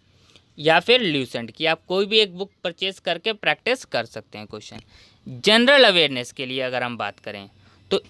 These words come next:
इसके लिए आप ल्यूसेंट की बुक परचेज कर सकते हैं, जिसमें आपको डिटेल में काफ़ी सारा अच्छे से मिल जाएगा। चाहे हम बात करें हिस्ट्री के बारे में, या हम बात करें पॉलिटिकल के बारे में, या हम बात करें जियो के बारे में,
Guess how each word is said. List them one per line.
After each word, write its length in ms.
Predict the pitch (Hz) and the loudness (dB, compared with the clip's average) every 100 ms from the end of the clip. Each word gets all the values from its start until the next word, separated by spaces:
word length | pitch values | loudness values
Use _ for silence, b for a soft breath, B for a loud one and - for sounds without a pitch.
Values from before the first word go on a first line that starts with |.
| 202 | 0
इसके 320 | 214 - 277 | 0 2 2
लिए 180 | 269 262 | 4 4
आप 280 | 269 - | 2 -2
ल्यूसेंट 600 | 175 143 170 226 262 254 247 | -12 -6 -4 -2 0 -2 -2
की 80 | |
बुक 200 | 233 226 - | -2 -2 -2
परचेज 440 | 170 - 180 190 | -4 0 -2 -2
कर 240 | - 147 160 | -4 -4 -2
सकते 320 | 190 - 214 | -6 -4 -2
हैं, 120 | 220 | -2
जिसमें 320 | 156 - 185 | -6 -10 -4
आपको 300 | 165 160 180 | -2 -2 -6
डिटेल 500 | 156 147 143 175 185 | -4 -6 -2 -2 0
में 200 | 180 185 | 0 0
काफ़ी 480 | - 170 160 - 196 | 0 0 0 0 -4
सारा 340 | 180 160 151 165 | 0 2 4 2
अच्छे 440 | - 135 - 160 | 0 -10 -8 -8
से 120 | 156 | -6
मिल 200 | 139 135 | -8 -8
जाएगा। 300 | 139 147 147 | -4 -2 -2
चाहे 240 | 147 139 135 | -2 -2 -2
हम 120 | 135 | -2
बात 200 | 135 131 | -2 -2
करें 200 | - 135 | -4 -4
हिस्ट्री 400 | 131 127 - 147 | -4 -10 -6 -4
के 80 | 147 | -2
बारे 260 | 139 139 139 | 0 0 -2
में, 240 | 139 139 B B B | -4 -6 B B B
या 140 | 139 160 | 4 4
हम 180 | 175 170 | 4 4
बात 220 | 165 - | 2 0
करें 200 | 160 156 | -4 -4
पॉलिटिकल 540 | - 139 139 151 160 | -4 -4 -4 -4 -4
के 120 | 156 151 | -4 -2
बारे 260 | 143 139 | -2 -2
में, 120 | 143 | -4
या 160 | 143 151 | -2 0
हम 140 | 160 156 | 0 0
बात 220 | 151 - | 0 0
करें 220 | 156 151 | -6 -4
जियो 240 | 135 147 | -4 -4
के 120 | 151 147 | -2 -2
बारे 240 | 135 139 | -2 -2
में, 100 | 185 | -6